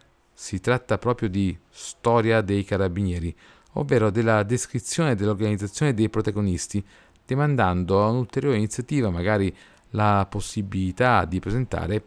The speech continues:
i personaggi veri e propri. Vi invito a continuare a seguire il blog reperibile su hypothesis punto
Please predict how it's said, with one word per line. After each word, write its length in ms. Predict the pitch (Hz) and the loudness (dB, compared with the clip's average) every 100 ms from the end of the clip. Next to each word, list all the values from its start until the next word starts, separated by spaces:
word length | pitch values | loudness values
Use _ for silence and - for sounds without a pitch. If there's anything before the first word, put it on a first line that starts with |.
| - | -6
i 140 | 107 | -6
personaggi 720 | 101 98 - 104 82 78 107 | -4 -4 -2 -2 -2 0 0
veri 220 | 92 85 82 | 0 -2 -4
e 40 | |
propri. 460 | - 71 - 95 87 _ _ _ - _ _ _ _ _ _ - | -4 -6 -6 -8 -8 _ _ _ -20 _ _ _ _ _ _ -4
Vi 140 | 107 | 0
invito 440 | 110 113 143 120 104 | 2 0 0 4 6
a 140 | 98 | 6
continuare 680 | 92 95 92 92 113 135 104 | 2 -4 -4 -2 2 4 4
a 20 | |
seguire 440 | 90 95 98 95 90 | 2 -2 0 2 2
il 120 | 87 | 0
blog 580 | 90 123 117 104 92 90 | 2 4 4 4 0 0
reperibile 680 | 85 87 90 104 87 87 | -2 -2 -4 -2 0 -2
su 300 | 85 87 85 | -2 -4 -2
hypothesis 720 | 82 80 135 127 80 82 80 - | -4 -2 0 0 -2 -6 -8 -10
punto 360 | - 82 - | -8 -6 -6